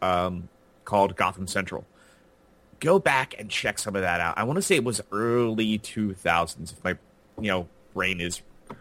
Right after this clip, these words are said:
running properly today, which it probably isn't. Um,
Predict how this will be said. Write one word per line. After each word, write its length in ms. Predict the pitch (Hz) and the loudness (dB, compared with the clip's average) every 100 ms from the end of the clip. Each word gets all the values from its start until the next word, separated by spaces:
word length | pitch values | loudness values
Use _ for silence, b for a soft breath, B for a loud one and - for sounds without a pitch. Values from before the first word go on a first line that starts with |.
| 87 | 0
running 300 | 107 98 92 | 0 0 -2
properly 440 | 95 87 87 87 | 0 0 0 -4
today, 200 | 90 87 | -4 -2
which 220 | 90 - | -2 -4
it 100 | - | -10
probably 580 | - - 202 90 - - | -12 0 0 0 -10 -12
isn't. 420 | - - 107 147 - b b b b | -8 -8 -8 -12 -20 b b b b
Um, 420 | 98 98 92 87 | 2 4 2 0